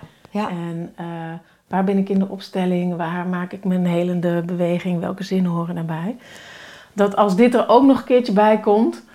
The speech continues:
Speaker 2: dan, ehm, is dat overweldigend.
Speaker 1: Ja,
Speaker 2: Precies
Speaker 1: dus,
Speaker 2: het woord
Speaker 1: dus
Speaker 2: dat
Speaker 1: past
Speaker 2: jij
Speaker 1: het in
Speaker 2: gebruikt.
Speaker 1: meesterschap, de volgende stap in familieopsteller zijn.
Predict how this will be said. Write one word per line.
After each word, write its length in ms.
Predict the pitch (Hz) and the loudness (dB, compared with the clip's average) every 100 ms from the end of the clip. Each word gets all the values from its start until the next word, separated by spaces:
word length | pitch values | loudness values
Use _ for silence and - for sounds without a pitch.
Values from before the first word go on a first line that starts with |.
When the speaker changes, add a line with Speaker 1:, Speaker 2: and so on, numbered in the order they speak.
| - - | -20 -4
Speaker 2:
dan, 400 | 180 175 175 175 | 2 4 2 0
ehm, 460 | 175 165 165 170 185 - _ _ _ _ _ _ _ _ _ - | 0 0 0 -2 -6 -10 _ _ _ _ _ _ _ _ _ -2
is 180 | 196 196 | 0 2
dat 200 | 185 - | 0 2
overweldigend. 760 | 175 175 220 208 269 - 226 | 0 0 0 2 0 -2 2
Speaker 1:
Ja, 200 | 220 196 | 6 6
Speaker 2:
Precies 200 | - 180 226 | 2 -2 4
Speaker 1:
dus, 80 | 220 | 4
Speaker 2:
het 80 | 196 | 4
woord 120 | 196 | 4
Speaker 1:
dus 100 | 180 | 4
Speaker 2:
dat 100 | 185 | 6
Speaker 1:
past 120 | 220 277 180 | 6 6 6
Speaker 2:
jij 80 | |
Speaker 1:
het 40 | 226 | 2
in 0 | |
Speaker 2:
gebruikt. 240 | 180 196 185 | 4 6 6
Speaker 1:
meesterschap, 760 | 247 262 233 - 233 240 - - - | 6 4 -6 2 4 4 0 -20 -10
de 100 | 156 | -8
volgende 640 | 120 147 185 262 240 208 | -6 0 6 6 6 4
stap 320 | 190 190 165 156 | 4 2 2 2
in 140 | 160 | -4
familieopsteller 1080 | 156 151 180 208 208 - 185 - 170 170 160 | -4 -2 0 2 0 -2 -4 -4 -4 -2 -6
zijn. 460 | 165 165 208 302 | -6 -4 -4 -4